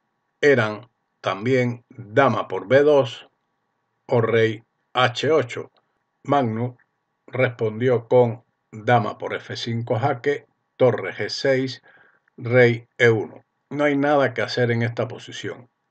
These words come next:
Era difícil de calcular con poco tiempo las consecuencias de torre E uno como mejor defensa. Sin embargo, también después de rey G siete, dama D siete jaque,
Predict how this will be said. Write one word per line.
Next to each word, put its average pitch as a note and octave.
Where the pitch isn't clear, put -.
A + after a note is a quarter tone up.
Era D3
difícil B2
de A#2
calcular A#2
con -
poco B2+
tiempo A#2
las A#2
consecuencias A#2+
de A2
torre A#2+
E A#2+
uno B2+
como G#2
mejor G#2
defensa. A#2
Sin D#3
embargo, A#2+
también A2+
después A#2
de G#2
rey A2
G B2+
siete, D3+
dama A#2+
D A#2
siete A#2+
jaque, A#2+